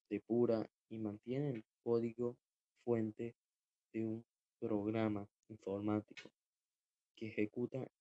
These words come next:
el hardware de una computadora para realizar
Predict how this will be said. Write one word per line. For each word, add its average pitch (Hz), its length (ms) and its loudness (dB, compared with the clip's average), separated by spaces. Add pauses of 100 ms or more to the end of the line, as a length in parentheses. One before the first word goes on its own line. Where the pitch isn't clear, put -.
el 107 100 -20 (140)
hardware - 480 -6 (920)
de 131 80 0
una 107 240 2
computadora 107 760 -2 (1040)
para 123 240 2
realizar 135 640 -2